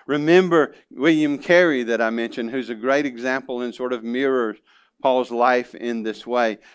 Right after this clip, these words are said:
But go all the way back to John Warr, that simple cobbler of shoes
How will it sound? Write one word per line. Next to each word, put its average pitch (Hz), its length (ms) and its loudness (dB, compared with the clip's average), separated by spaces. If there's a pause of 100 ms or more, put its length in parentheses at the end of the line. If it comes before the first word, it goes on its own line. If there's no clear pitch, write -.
But 127 120 -4
go 147 180 0
all 180 140 2
the 170 60 -4
way 180 160 2
back 151 340 -2
to 131 120 -6
John 131 420 -4
Warr, 120 360 -6
that 95 220 -12
simple 131 520 -10 (380)
cobbler 101 580 -4 (340)
of 104 140 -12
shoes 107 640 -8